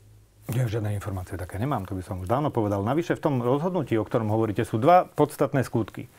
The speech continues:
A tie dva skutky, ktoré sú tam napísané, je dôležité, aby sa podrobne vyšetrili. Aby sa presne vedelo, jak to bolo vlastne s tými P H M, aby sa to vedelo s tým druhým, čo ste povedali so Svanom.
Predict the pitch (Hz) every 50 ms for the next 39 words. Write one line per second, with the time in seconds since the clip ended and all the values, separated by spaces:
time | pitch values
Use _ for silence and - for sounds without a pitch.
0 | - - - - - - - - - - - _ _ _ _ _ _ _ _ _
1 | _ _ - 101 98 123 127 127 151 139 - - - 180 175 - - 185 175 170
2 | 147 - - 151 143 143 - - 147 143 127 117 120 143 - 165 131 - 123 113
3 | 117 120 117 110 107 120 135 139 131 113 - 123 110 113 113 - 98 117 113 117
4 | 113 104 104 95 95 92 - 98 90 90 87 101 131 151 147 - 131 - 131 123
5 | - 131 113 104 107 104 104 104 101 - - 104 98 98 98 90 95 92 - -
6 | 90 - - 90 85 85 - 147 156 139 139 139 123 117 107 104 - - - 107
7 | 101 101 107 101 101 98 - - 117 95 92 90 110 120 110 123 117 101 110 101
8 | - 104 - 107 104 101 98 92 87 101 113 - - 147 143 156 165 165 -